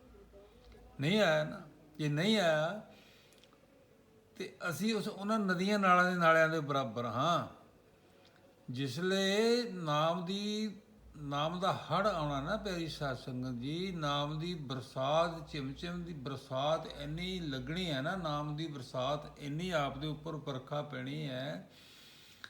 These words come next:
ਤੇ ਇਹ ਨਾਲੀ ਦੇ, ਨਾਲੀ ਆ, ਅਸੀਂ ਕਿਸੇ ਕੋ-, ਗੰਦਗੀ ਦੇ ਕੀੜੇ ਹਾਂ। ਨਾਮ ਨੇ ਇਸ ਨੂੰ ਬਹਾ ਕੇ ਲੈ ਜਾਣਾ ਅਥਾਹ ਸਮੁੰਦਰ ਦੇ ਵਿੱਚ,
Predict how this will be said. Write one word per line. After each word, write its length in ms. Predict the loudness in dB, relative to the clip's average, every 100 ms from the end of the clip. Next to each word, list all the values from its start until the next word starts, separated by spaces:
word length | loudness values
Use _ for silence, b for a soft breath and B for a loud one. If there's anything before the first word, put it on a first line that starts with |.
| B -10
ਤੇ 180 | -10 -4
ਇਹ 400 | 2 4 4 4
ਨਾਲੀ 480 | 6 6 6 4 2
ਦੇ, 160 | 0 -2 -4
ਨਾਲੀ 500 | 0 2 4 2 2
ਆ, 160 | 2
ਅਸੀਂ 200 | 0 -2
ਕਿਸੇ 320 | -4 -6 -6
ਕੋ-, 200 | -8 -6
ਗੰਦਗੀ 480 | -2 0 0 0 -2
ਦੇ 120 | -2
ਕੀੜੇ 440 | -2 -2 0 0 0
ਹਾਂ। 340 | -4 -6 -8 -10 -14 -14 b b b b b b b b -20 -20 -20 -20 -20 -18 -4
ਨਾਮ 500 | 2 6 8 6 6
ਨੇ 260 | 4 4 2
ਇਸ 380 | 0 -2 -2
ਨੂੰ 280 | -2 0 0
ਬਹਾ 340 | 0 2 4 4
ਕੇ 160 | 2
ਲੈ 200 | 2 2
ਜਾਣਾ 400 | 2 2 2 0
ਅਥਾਹ 320 | 0 -2 -2
ਸਮੁੰਦਰ 440 | -2 -4 -2 -2 -4
ਦੇ 160 | -4
ਵਿੱਚ, 280 | -4 -6 -10